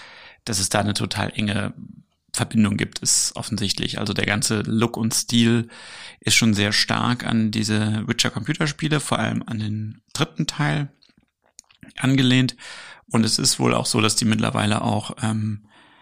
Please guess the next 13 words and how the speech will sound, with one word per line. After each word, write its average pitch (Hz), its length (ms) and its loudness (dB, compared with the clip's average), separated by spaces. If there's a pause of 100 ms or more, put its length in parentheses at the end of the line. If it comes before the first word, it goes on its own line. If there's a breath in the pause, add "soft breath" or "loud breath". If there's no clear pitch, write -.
(220 soft breath)
gemeinsame 104 440 4
Veranstaltungen 107 640 0
machen. 104 220 0
Also 101 160 0
es - 40 -4
gibt - 160 -8
so 113 80 2
eine 101 120 0
Witcher-Convention 107 880 2
und 110 180 0
so, - 280 -2
wo - 100 -4
dann 104 260 2